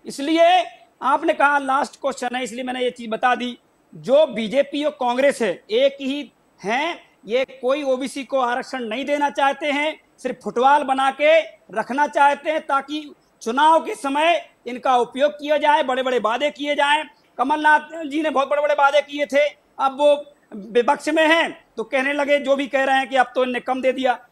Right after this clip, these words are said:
अरे हमको ये बताओ कि ये बी-,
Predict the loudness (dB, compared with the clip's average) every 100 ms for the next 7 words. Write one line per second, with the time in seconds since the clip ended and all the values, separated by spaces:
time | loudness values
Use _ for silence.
0 | _ -2 0 2 0 -2 -6 -2 0 0
1 | 2 2 2 2 -2 -4 2 4 4 0
2 | _ _ _ -6 -2 -2 -4